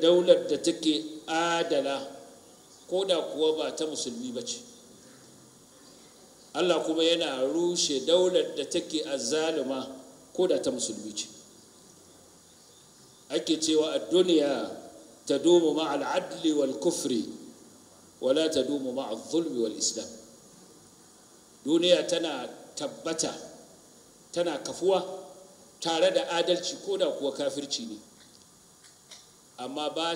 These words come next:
ta tsayawa ta dawwama ta kafu tare da zalunci, ko da musulunci ne.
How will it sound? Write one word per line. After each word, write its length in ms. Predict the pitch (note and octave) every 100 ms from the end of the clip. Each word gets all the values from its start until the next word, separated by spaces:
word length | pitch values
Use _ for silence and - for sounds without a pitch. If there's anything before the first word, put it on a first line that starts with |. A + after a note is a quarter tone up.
| -
ta 200 | D3 C3
tsayawa 600 | - C#3 C3 B2 B2 C3
ta 100 | -
dawwama 460 | A#2 A2+ A2+ B2+ A#2+
ta 140 | -
kafu 360 | A2+ A2+ - D3+ - - - - - - - - - - - -
tare 260 | C3 B2+
da 120 | C#3+ A#2+
zalunci, 480 | C3+ C3 C3 - A#2
ko 100 | D#3+
da 140 | D3 A2+
musulunci 480 | G#2+ A#2+ - -
ne. 60 | C#3+